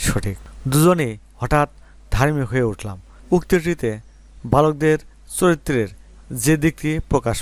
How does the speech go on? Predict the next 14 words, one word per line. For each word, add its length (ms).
পায়, 180
এক 140
নম্বর, 240
বিবেচনাবোধ, 640
দুই 200
নম্বর, 260
নৈতিকতাবোধ, 680
তিন 200
নম্বর, 280
ঐক্য 240
চেতনা। 360
নিচের 280
কোনটি 280
সঠিক? 300